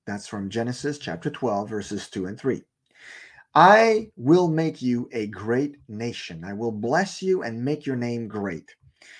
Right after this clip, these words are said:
And you shall be a blessing, and in you all the families of the earth shall be blessed."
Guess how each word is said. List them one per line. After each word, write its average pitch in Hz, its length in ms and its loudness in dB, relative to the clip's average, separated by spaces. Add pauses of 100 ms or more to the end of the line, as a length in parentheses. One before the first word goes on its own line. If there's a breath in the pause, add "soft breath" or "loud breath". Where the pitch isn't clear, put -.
(220 loud breath)
And 113 180 -2
you 180 140 2
shall 208 240 -2
be 175 140 0
a 151 40 0
blessing, 131 560 -6 (220)
and 120 220 -2
in 131 160 -2
you 175 360 -4
all 196 300 -2
the 196 100 -6
families 160 580 -4
of 127 180 -6
the 127 200 -4
earth 104 460 -6
shall 95 400 -8
be 95 300 -10 (140)
blessed." 82 580 -10